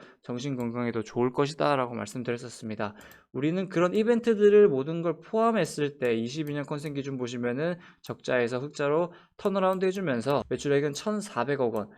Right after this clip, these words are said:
전년도 대비 한 두 배 가량 상승하면서 영업이익 같은 경우에도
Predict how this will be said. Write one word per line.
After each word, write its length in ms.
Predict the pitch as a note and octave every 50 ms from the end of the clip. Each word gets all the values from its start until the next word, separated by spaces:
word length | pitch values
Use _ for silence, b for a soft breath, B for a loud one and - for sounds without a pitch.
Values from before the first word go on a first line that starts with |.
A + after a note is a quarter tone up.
| B B
전년도 380 | - - C#3 C#3+ D3 D3+ C#3+ C3+
대비 240 | C#3+ C#3 C3 C3+ C#3
한 180 | C#3 C3+ C3
두 280 | C3+ - - C3+ C#3 C3+
배 300 | C#3+ C3 A#2 G2+ - - - _
가량 260 | - - A#2+ A2+ A2+
상승하면서 920 | A2+ - C#3+ C#3 C#3 C3+ D3 C#3 C3+ C3 C3+ B2+ B2 B2 E3 E3+ F3 E3+ E3+ B B B B B
영업이익 400 | C3 C3+ D3 D3+ D3 D3+ C#3+ C#3
같은 260 | C#3+ B2+ B2+ C3+ B2+
경우에도 760 | B2 B2 A#2+ A#2 A2+ A2 G#2+ - G#2+ G#2 A2 A2 G#2 G2 -